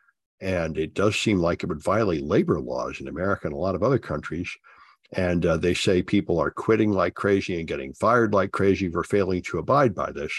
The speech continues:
So, uh, it does seem like TikTok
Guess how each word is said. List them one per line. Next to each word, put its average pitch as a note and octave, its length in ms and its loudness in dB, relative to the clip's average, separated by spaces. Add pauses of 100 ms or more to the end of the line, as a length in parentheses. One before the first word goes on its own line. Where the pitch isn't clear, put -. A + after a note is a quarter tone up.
So, D#2+ 380 0
uh, D2+ 220 0 (1160)
it G#2+ 200 2
does D#3 300 6
seem D#2+ 300 0
like D#2 260 0
TikTok - 680 0